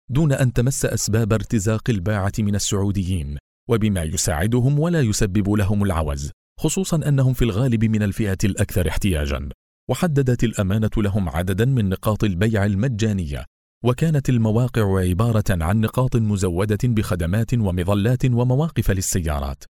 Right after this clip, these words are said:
وأدرجت ضمن جداول المراقبين الصحيين للرقابة عليها، مثلها مثل المحال التجارية الأخرى. وقد أنهت الأمانة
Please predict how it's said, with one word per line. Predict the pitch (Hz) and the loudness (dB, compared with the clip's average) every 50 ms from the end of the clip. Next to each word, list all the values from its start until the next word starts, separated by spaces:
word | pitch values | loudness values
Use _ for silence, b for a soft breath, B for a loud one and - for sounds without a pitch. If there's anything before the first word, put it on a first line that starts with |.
| _ _ _ _ - 113 | _ _ _ _ -4 -2
وأدرجت | 123 - 151 147 131 135 135 120 131 | 0 2 2 2 2 2 2 2 2
ضمن | 127 107 104 113 117 113 107 | 2 2 2 2 2 2 0
جداول | 95 98 101 107 120 120 113 110 107 | 0 0 0 2 2 2 2 2 2
المراقبين | 104 95 95 101 110 110 104 - - 104 104 127 127 | 0 0 0 0 0 0 0 0 0 0 2 2 0
الصحيين | 107 98 - - 101 - - 110 95 87 95 117 123 113 | 0 0 0 -2 -2 -2 0 -2 -2 0 0 0 2 2
للرقابة | 110 110 107 98 92 95 - - 113 107 92 98 95 - | 2 0 0 0 -2 -2 -2 0 0 0 0 0 0 0
عليها، | 95 71 73 87 110 135 123 110 120 117 _ _ _ _ _ - | -2 -2 0 0 2 2 2 2 2 0 _ _ _ _ _ -2
مثلها | 151 - - 160 156 143 131 131 | 0 0 2 2 2 4 4 4
مثل | 123 123 123 - 123 | 4 2 0 0 2
المحال | 120 113 104 104 - - 123 120 110 | 2 2 2 0 0 0 0 0 0
التجارية | 104 - - 113 98 110 104 101 101 98 101 - - | 0 0 0 0 2 2 2 2 2 2 2 2 0
الأخرى. | 101 - - - 92 85 73 69 - - _ _ _ _ _ _ _ _ _ - | -2 -2 -2 -4 -2 -4 -4 -4 -6 -10 _ _ _ _ _ _ _ _ _ -2
وقد | - 143 139 - 147 135 151 | -2 -2 0 0 -2 0 2
أنهت | 185 196 147 147 139 - | 2 4 4 4 4 4
الأمانة | 135 127 - - 110 95 92 117 127 117 113 | 2 0 2 2 2 2 4 2 2 2 2